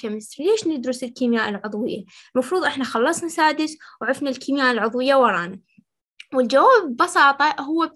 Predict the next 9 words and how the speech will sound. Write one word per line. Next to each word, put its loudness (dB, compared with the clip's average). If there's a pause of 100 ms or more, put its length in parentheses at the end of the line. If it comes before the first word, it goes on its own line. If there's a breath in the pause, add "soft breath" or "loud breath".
باسم -2
هاي -4
المادة -8
اللي -2
هي 2
Organic 0 (460 soft breath)
Chemistry، -2
الكيمياء 0
العضوية. -4